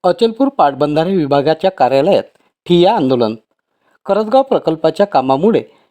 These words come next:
परिसरातील शेतकऱ्यांच्या संत्रा झाडाचे नुकसान होत असल्याने शेतकऱ्यांना नुकसान भरपाई देण्याबाबत आज दिनांक आठ जुलै रोजी सकाळी दहा वाजता लोकविकास संघटनेचे अध्यक्ष गोपाल भालेराव यांच्या नेतृत्वात परिसरातील शेतकऱ्यांनी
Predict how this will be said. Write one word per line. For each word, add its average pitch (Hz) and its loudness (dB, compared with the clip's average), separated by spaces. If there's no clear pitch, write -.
परिसरातील 262 0
शेतकऱ्यांच्या 185 -2
संत्रा 156 -2
झाडाचे 156 0
नुकसान 143 -2
होत 131 -4
असल्याने 175 -2
शेतकऱ्यांना 247 0
नुकसान 156 0
भरपाई 147 -2
देण्याबाबत 151 0
आज 170 0
दिनांक 226 0
आठ 147 0
जुलै 170 2
रोजी 190 0
सकाळी 247 0
दहा 147 2
वाजता 160 -2
लोकविकास 202 0
संघटनेचे 156 -2
अध्यक्ष 190 0
गोपाल 143 0
भालेराव 131 0
यांच्या 175 -2
नेतृत्वात 151 0
परिसरातील 269 0
शेतकऱ्यांनी 185 0